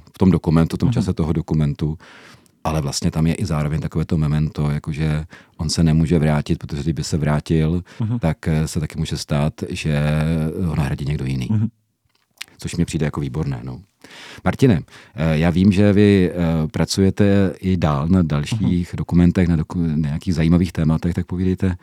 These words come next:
Speaker 1: co to je.
Speaker 2: Eh, teďka momentálně jsme v procesu tvorby, eh, dokumentu. Je to spíš takový reportážní dokument, eh, protože, eh, když jsme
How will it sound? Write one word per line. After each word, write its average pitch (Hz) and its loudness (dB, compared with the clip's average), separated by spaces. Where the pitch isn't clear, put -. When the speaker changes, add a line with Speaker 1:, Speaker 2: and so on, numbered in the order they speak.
Speaker 1:
co 92 -6
to 85 -2
je. 65 -4
Speaker 2:
Eh, 165 -8
teďka - -2
momentálně 147 2
jsme 135 2
v - -12
procesu 131 2
tvorby, 117 0
eh, 120 -4
dokumentu. 120 2
Je 127 6
to 147 0
spíš - -4
takový 160 0
reportážní 110 2
dokument, 101 -2
eh, 104 -2
protože, 110 -2
eh, 107 2
když 107 -2
jsme 117 4